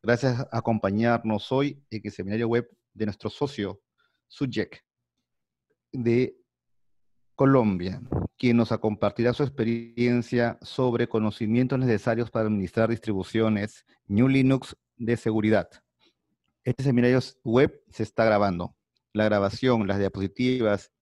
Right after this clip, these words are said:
de presentación y los detalles de contacto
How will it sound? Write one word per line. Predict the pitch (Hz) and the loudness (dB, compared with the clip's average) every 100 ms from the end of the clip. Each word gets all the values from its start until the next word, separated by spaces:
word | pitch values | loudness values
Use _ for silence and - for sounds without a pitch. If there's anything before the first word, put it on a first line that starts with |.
| _ | _
de | - 104 | -8 -8
presentación | - 98 87 - 131 113 - | -8 -8 -8 -2 0 0 -2
y | 123 | -6
los | 101 | -4
detalles | 95 - 117 117 | -4 -2 0 0
de | 123 | 0
contacto | 117 127 131 135 117 127 135 - | 0 0 0 -2 -2 -2 -4 -6